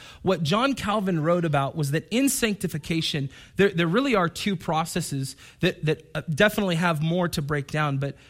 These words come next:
they are really defined by mortification and vivification. And when describing sanctification and that whole process,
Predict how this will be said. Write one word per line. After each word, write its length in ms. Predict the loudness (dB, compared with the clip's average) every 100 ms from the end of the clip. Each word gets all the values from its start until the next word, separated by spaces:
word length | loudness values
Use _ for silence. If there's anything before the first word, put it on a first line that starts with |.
| -8
they 80 | 2
are 140 | 2 2
really 480 | 0 0 -2 -4 -8 -8
defined 480 | -4 -4 0 0 2
by 160 | 0 0
mortification 920 | 0 0 -2 -4 -6 -4 -4 -4 -6
and 160 | -4 -4
vivification. 920 | -2 -4 -4 -8 -10 -10 -10 -12 -14 -20 _ _ _ _ _ _ _ _ _ _ _ -12 -2
And 180 | 0 2
when 80 |
describing 540 | 2 0 4 4 4 2
sanctification 800 | 0 -2 -2 -4 -4 -4 -2 -2
and 120 | 0
that 120 | -2
whole 260 | -4 -6 -6
process, 1040 | -6 -4 -2 -2 -4 -4 -4 -6 -8 -12